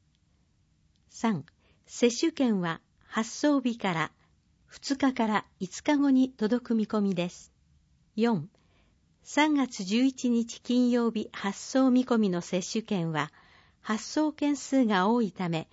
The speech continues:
届くのに十日程度かかることがあります。五、接種券が届かない場合は、二回目接種完了日を確認の上、市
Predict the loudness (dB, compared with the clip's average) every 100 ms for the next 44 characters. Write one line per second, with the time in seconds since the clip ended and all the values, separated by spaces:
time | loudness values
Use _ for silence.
0 | _ _ _ -6 2 2 2 2 2 0
1 | -2 -6 _ _ -2 0 0 -2 0 0
2 | 0 -2 -6 -2 -2 0 -2 0 0 0
3 | 0 -2 -2 -6 -12 _ _ _ _ _
4 | _ _ _ _ _ _ _ _ _ _
5 | _ _ _ -4 -4 -6 _ _ _ _
6 | -6 0 0 0 -2 2 2 2 0 2
7 | 2 2 2 2 0 0 0 0 0 -2
8 | -4 _ _ _ _ -2 0 2 2 0
9 | 0 -2 -2 -4 0 2 4 4 2 0
10 | -2 -2 -6 -6 0 2 2 2 0 0
11 | -2 -4 _ _ _ _ -8 -4 -4